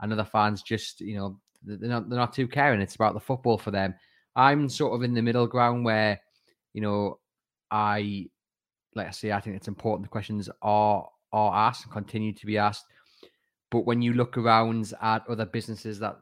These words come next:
you know, the Public Investment Fund have got shares in, and the fact that the British government and Saudi Arabia are very close allies, it's not Newcastle United's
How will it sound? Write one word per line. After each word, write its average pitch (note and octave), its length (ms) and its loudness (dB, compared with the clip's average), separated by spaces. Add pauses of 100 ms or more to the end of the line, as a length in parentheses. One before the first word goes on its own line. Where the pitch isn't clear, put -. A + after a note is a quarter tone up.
(160)
you G#2 160 -10
know, G2+ 120 -8
the F#2+ 60 -10
Public G2+ 260 -10
Investment G2+ 400 -10
Fund G#2 160 -6
have F#2 80 -8
got G#2 280 -2 (220)
shares G2+ 460 -4
in, G2+ 280 -4
and G2 540 -8
the - 60 -20
fact - 300 -6
that G2 240 0 (760)
the G#2+ 60 -12
British A2 300 2
government A2+ 640 2 (140)
and G#2+ 360 0
Saudi G#2+ 280 -2
Arabia G#2+ 240 4
are G#2 100 4
very G#2+ 240 0
close G#2+ 380 -4
allies, G#2+ 640 2 (1080)
it's - 280 -12
not C3 280 4
Newcastle B2 560 0
United's A#2 540 -2